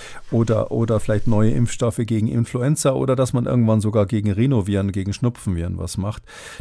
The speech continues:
Das war ja den Leuten bisher irgendwie zu kompliziert, weil die sich ständig verändern, weil man das ständig neu machen muss, weil die Schleimhautimmunität schlecht ist, weil es eben keine sterile Immunität gab,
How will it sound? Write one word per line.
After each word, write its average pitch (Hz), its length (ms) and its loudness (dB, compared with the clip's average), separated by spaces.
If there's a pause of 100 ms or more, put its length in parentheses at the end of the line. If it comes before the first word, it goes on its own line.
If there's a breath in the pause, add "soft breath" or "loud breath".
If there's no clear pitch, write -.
Das 110 180 -4
war 131 120 2
ja 131 100 4
den 127 140 2
Leuten 117 380 2
bisher 117 480 0
irgendwie 110 440 0
zu 113 680 0
kompliziert, 107 920 -2
weil 107 120 -2
die 107 80 -8
sich 104 180 -6
ständig 107 360 -4
verändern, 107 600 -2
weil 101 100 -2
man 101 220 -2
das 104 100 -6
ständig 104 400 -2
neu 107 260 0
machen 104 340 0
muss, 95 340 -2
weil 101 80 -2
die 104 120 -8
Schleimhautimmunität 104 1080 -4
schlecht - 380 -8
ist, - 220 -8
weil 101 80 -4
es - 100 -12
eben 101 200 -4
keine 113 300 2
sterile 101 440 -2
Immunität 98 680 -2
gab, 95 340 -4